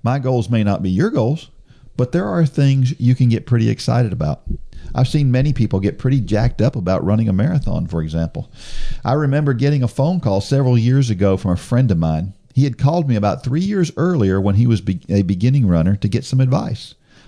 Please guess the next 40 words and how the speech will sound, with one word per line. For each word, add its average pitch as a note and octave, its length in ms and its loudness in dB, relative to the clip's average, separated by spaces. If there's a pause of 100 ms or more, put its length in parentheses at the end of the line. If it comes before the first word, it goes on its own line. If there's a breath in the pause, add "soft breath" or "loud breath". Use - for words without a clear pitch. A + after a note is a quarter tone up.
(120 soft breath)
The A#2 60 -2
follow-up D#3 480 -2
phone F3+ 280 0
call A#2 240 0
was A2+ 200 0
to G#2 120 -2
thank D3+ 480 -2
me G#2+ 160 2
for G2+ 160 -2
challenging C3+ 680 0
him F#2+ 240 2
to F#2+ 100 -2
run A2+ 180 0
a A#2+ 60 2
five - 400 -2
K F2 260 0
at - 200 -4
under A2+ 340 2
eight F#2+ 260 0
minute D3 300 2
pace. D#2+ 380 -2 (400 loud breath)
The A#2+ 100 2
excitement D3 560 0
of C#3 80 2
that A#2+ 180 -2
goal C#3 300 2
had A2+ 260 4
driven D3 360 -2
him F#2 300 0
for F2+ 220 -2
three D#3 360 -2
years. C#3+ 800 -4 (1200 loud breath)
What D#3 220 0
do E3 60 2
you D#3+ 180 4
need A2+ 200 4
to E2+ 80 2
get E2 160 2
excited D#2 440 -2
about? D2 360 -6